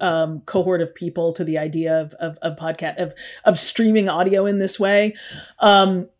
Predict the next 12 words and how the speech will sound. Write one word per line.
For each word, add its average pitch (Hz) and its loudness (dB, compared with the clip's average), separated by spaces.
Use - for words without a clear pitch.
and 269 8
then 330 8
I 311 6
also 330 8
think 320 0
that, 226 4
that 190 0
vodcasting 190 -2
is 202 -2
gonna 220 0
be 214 0
important. 220 0